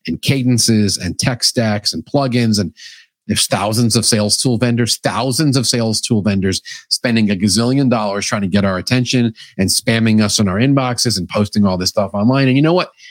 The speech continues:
I'm all for enabling salespeople. I'm all for helping them be more effective. I'm all for arming and equipping them.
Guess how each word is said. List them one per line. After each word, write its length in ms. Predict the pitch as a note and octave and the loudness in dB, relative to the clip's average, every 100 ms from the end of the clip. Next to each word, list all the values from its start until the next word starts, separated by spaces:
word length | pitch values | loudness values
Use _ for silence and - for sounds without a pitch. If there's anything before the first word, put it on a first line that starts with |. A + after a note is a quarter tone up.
| - - | -14 -4
I'm 200 | C#3+ C#3 | -2 -2
all 280 | C3+ C3 C#3+ | 0 0 0
for 200 | C#3+ D3 | 0 0
enabling 480 | B2+ G#2+ G#2+ A#2 A2 | 2 2 2 2 2
salespeople. 720 | - G2 - G2+ F#2 F2 - _ _ - | 0 -2 -2 -4 -2 -6 -8 _ _ -4
I'm 180 | A2+ | -2
all 240 | A2 A#2 B2 | 0 0 0
for 160 | B2+ | 0
helping 320 | A#2 A#2+ A#2 A2+ | 0 0 2 4
them 80 | |
be 80 | A2 | 4
more 180 | G#2+ G#2 | 4 2
effective. 400 | G2+ F#2+ - E2 | -2 -4 -4 -10
I'm 140 | F2 | -4
all 180 | G2+ A2 | 0 0
for 240 | A2 - A#2 | -2 -2 0
arming 480 | A#2 A#2 A2+ A2 - - - | 2 2 4 2 0 -18 -2
and 100 | A2 | 0
equipping 480 | G#2+ - G#2+ G#2+ G2 | 0 0 -2 0 0
them. 240 | F2+ D#2 | 0 -2